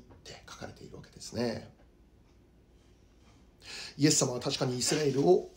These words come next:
えー、救う王となります。しかし厳密にはイスラエルだけじゃない、全人類、全世界を罪から救うことのできる全世界、全人類の王であります。日本人として生きる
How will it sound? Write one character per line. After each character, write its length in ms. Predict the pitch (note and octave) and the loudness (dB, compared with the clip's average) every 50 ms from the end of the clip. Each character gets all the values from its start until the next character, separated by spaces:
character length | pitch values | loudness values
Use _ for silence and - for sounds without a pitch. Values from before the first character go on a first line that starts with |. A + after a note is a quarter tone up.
| - - - - | -20 -20 -14 -10
え 200 | G#2 F#2+ F#2+ F#2+ F#2+ | -10 -8 -8 -2 0
ー、 20 | |
救 460 | - - - - - C3 A#2 G#2+ G2 - - - - - | 4 4 4 4 2 -2 -6 -6 -8 -12 -16 -16 -8 -4
う 160 | - B2 A#2 | -2 0 0
王 40 | A2+ | -2
と 260 | A2 G2+ G2 F2 - - | -2 -6 -8 -8 -10 -10
な 80 | - | -8
り 80 | - - | -8 -6
ま 80 | A2 - | -4 -4
す。 300 | - - - - - - - - - - - - _ - - - - - - - - - - - - - - - | -4 -4 -4 -8 -14 -20 -20 -20 -20 -20 -20 -20 _ -20 -20 -20 -20 -20 -20 -20 -20 -20 -20 -18 -14 -14 -8 -4
し 100 | - - | -2 0
か 60 | - C#3 | 2 0
し 120 | - - - | 0 0 -2
厳 160 | C3+ B2+ C3 | -2 0 0
密 200 | C#3 C#3 - - | 0 0 0 0
に 140 | C3 B2 B2 | 0 0 0
は 240 | C#3+ D3+ D3 - - - - | 0 0 -2 -4 -10 -16 -10
イ 80 | - A2+ | -6 -2
ス 140 | - - - | -2 -2 -2
ラ 80 | G#2+ | -4
エ 40 | G#2 | -6
ル 100 | F#2+ G2+ | -8 -8
だ 140 | G#2 G#2+ G2+ | -8 -8 -8
け 60 | A2+ | -6
じ 80 | B2 C3+ | -6 -6
ゃ 60 | A#2 | -6
な 80 | G#2 G2+ | -6 -8
い、 80 | G#2 G2+ | -10 -6
全 300 | - C#3+ C3+ C3 A#2+ A2+ | -2 -2 0 0 -2 -4
人 240 | G#2 A#2+ C3 B2+ A#2+ | -4 -4 -4 -4 -4
類、 160 | A2+ A2 G2+ G#2 | -6 -8 -8 -4
全 220 | - C#3+ C#3+ C#3 A#2+ | -2 0 0 0 0
世 200 | - - D3 C#3+ | -2 -2 -4 -4
界 220 | F#3+ F3 F3 E3 | -4 -4 -4 -6
を 60 | C3+ - | -4 -2
罪 280 | - - D#3 D3+ C#3 C#3+ | 0 0 0 -2 -4 -6
か 200 | - - - A#2+ | -8 -10 -8 -6
ら 80 | A#2 A2+ | -4 -2
救 280 | - - - - C3+ | -2 -2 -2 -2 -4
う 60 | B2+ | -4
こ 120 | B2+ - C3 | -2 -4 -4
と 100 | B2 A#2 | -2 -2
の 120 | A#2 A#2 | -4 -4
で 100 | B2 B2 | -4 -4
き 100 | - - | -2 0
る 180 | E3 D3+ A#2 - - - - - - - - - - - - - - - - - - - - - - | 0 0 -2 -2 -6 -20 -20 -20 -20 -20 -20 -20 -20 -20 -20 -20 -20 -20 -20 -20 -20 -20 -20 -12 -6
全 240 | - - C#3 D#3 G3+ | -2 0 0 2 2
世 180 | G#3 - F3 | 2 0 0
界、 180 | - - G2+ G2+ - - | -2 -4 -8 -12 -10 -4
全 300 | - D#3+ F#3 G3 E3 C#3 | 0 0 0 0 0 -2
人 220 | B2 D#3 F#3+ F#3+ | 0 0 0 0
類 200 | E3 E3 D3+ D#3 | 0 0 0 0
の 220 | E3+ G3+ F#3 F#3 - - - - - - - - - - _ - | 0 0 0 -2 -4 -14 -20 -20 -20 -20 -20 -20 -20 -8 _ 2
王 180 | - C#3+ C#3+ | 4 4 4
で 80 | - - | 2 -2
あ 60 | - | -8
り 60 | - | -10
ま 100 | - - | -12 -10
す。 240 | - - - - - - - - - - - - - - - - - - - - - - - - | -10 -10 -12 -12 -18 -20 -20 -20 -20 -20 -20 -20 -20 -20 -20 -20 -20 -20 -20 -20 -20 -14 -8 -4
日 100 | B2+ A2 | -2 -2
本 140 | B2 A#2+ G#2+ | -2 -2 -2
人 160 | G2+ A2 G#2 | -4 -4 -4
と 80 | G#2 G#2 | -4 -4
し 100 | - - | -4 -4
て 80 | - | -4
生 80 | A2+ G2+ | -4 -4
き 120 | - C3+ | -2 -2
る 180 | D3 G#3+ A#3 | -2 -2 -2